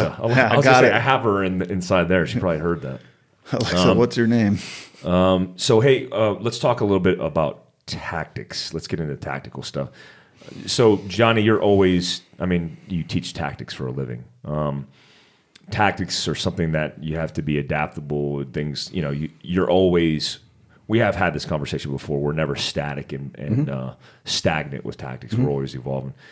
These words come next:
Speaker 1: It, are you seeing, are you seeing tactics in social media s-, in the social media space make impacts and adapting to change? Like,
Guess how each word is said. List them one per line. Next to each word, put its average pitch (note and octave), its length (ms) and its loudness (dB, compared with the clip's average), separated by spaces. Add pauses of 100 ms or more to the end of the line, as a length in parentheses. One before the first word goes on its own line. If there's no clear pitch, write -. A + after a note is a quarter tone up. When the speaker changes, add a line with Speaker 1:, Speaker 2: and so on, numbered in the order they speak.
(280)
Speaker 1:
It, - 260 -4
are - 120 2
you G#2 160 4
seeing, A2+ 640 0 (580)
are F2 60 0
you A#2+ 180 4
seeing C#3+ 320 0
tactics G2+ 640 -2
in D#2+ 100 -4
social F2+ 400 -2
media E2+ 340 2
s-, - 360 -4
in F2+ 80 -4
the E2+ 100 -4
social F2+ 280 -4
media D#2+ 160 -2
space - 480 -4 (1040)
make F2+ 500 -2
impacts F#2 800 -4
and D#2+ 120 -6
adapting E2 600 -6
to D2 80 -8
change? D#2+ 520 -6
Like, C#2+ 200 -8